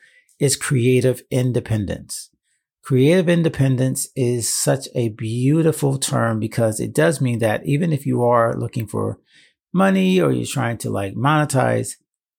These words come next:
you still have independence in terms of you get to decide what you will accept, what you don't accept. Even if you are an employee,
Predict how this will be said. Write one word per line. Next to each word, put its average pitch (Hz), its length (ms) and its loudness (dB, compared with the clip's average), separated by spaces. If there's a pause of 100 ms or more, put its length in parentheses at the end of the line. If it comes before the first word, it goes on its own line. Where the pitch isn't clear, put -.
(120)
you 147 340 2
still 139 440 2
have 117 260 2
independence 117 680 -2
in 107 100 -2
terms 117 300 -2
of 104 120 -4
you 131 180 0
get 151 180 0
to 143 80 -2
decide 110 420 0
what 110 300 -2
you 151 100 0
will 147 120 4
accept, 135 420 0
what 113 200 -8
you 120 40 -12
don't 131 160 2
accept. 127 420 0 (420)
Even 165 260 4
if 147 140 0
you 123 180 0
are 131 220 4
an 135 60 2
employee, 120 800 -2